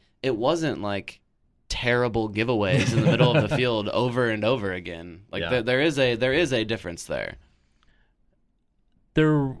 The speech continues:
Speaker 3: I, I will
Speaker 1: There's reason to say that Croze has been below mediocre.
Speaker 3: I will say that he did not get, have as many giveaways as Johan. I will agree with that, but I will say that he did have giveaways, just not nearly, not as many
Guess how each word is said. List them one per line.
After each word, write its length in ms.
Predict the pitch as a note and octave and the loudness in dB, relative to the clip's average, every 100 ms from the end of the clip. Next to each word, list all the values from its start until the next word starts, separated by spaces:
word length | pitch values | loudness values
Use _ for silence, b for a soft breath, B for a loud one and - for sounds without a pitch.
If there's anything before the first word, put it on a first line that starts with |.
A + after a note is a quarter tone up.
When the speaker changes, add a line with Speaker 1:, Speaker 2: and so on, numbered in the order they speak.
| - | -10
Speaker 3:
I, 240 | B2+ D3+ C3+ G2 | -2 -2 -2 0
I 80 | C3 | 4
will 120 | F3+ | 6
Speaker 1:
There's 180 | F3+ D3+ | 6 6
reason 380 | F#3+ B3 A3 G#3 | 2 -2 -2 -2
to 120 | F#3 | -2
say 260 | D#3+ E3 D#3 | -2 0 2
that 140 | C3+ | 0
Croze 260 | - C3+ C3 | 0 0 2
has 320 | B2 A#2 A2 | 2 2 -2
been 420 | G2+ A2+ G#2+ G2 - _ - B2 | -4 -4 -4 -8 -10 _ -16 -4
below 560 | A2 B2 A2+ A#2+ A#2+ G#2+ | 0 2 2 2 2 0
mediocre. 720 | G#2 G#2 G2 F#2+ F2+ G1+ - - _ _ _ _ _ - | -2 -2 -2 -4 -6 -12 -16 -20 _ _ _ _ _ -2
Speaker 3:
I 80 | C#3 | 0
will 100 | D3+ | 2
say 200 | D#3+ D3 | 4 4
that 280 | C3+ G2 A2 G2+ F#2+ _ _ _ _ _ | 4 0 -8 -20 -20 _ _ _ _ _
he 220 | - - | -8 -2
did 180 | C3 B2+ | 0 2
not 240 | B2+ B2+ A#2+ | 2 2 0
get, 180 | A#2+ | -2
have 180 | A2 B2 | 2 2
as 100 | A2+ | 2
many 260 | G#2+ A2+ A#2 | 2 2 2
giveaways 460 | A#2+ B2 B2+ B2+ A#2+ | 2 2 2 2 0
as 80 | |
Johan. 380 | A#2+ B2 C3+ D3 | 0 0 0 -2
I 100 | G#2+ | 0
will 80 | G#2+ | 0
agree 240 | G2+ G#2 | 0 0
with 120 | A2+ A#2+ | 0 0
that, 220 | C#3+ - A2+ | 0 -2 0
but 100 | A#2 | 2
I 120 | A2 | 2
will 220 | A2 A#2+ | 2 0
say 280 | A2 - A2+ | 0 0 0
that 220 | A2 G#2+ B B B B | 0 -2 B B B B
he 200 | - A#2+ | 0 0
did 240 | G#2+ B2+ B2+ | 4 4 4
have 220 | A#2 G2 | 2 2
giveaways, 760 | G#2+ G2+ G2+ F#2+ G2 G#2+ - | 0 0 0 0 -2 -4 -8
just 180 | A2 - | -12 -6
not 220 | G#2+ F#2+ | -6 -6
nearly, 340 | G#2 G#2 G2 G2 | -6 -6 -6 -4
not 180 | A#2+ A2+ | -2 0
as 160 | A#2+ G#2 | 0 0
many 340 | G#2 A2+ D3 | 0 -2 -4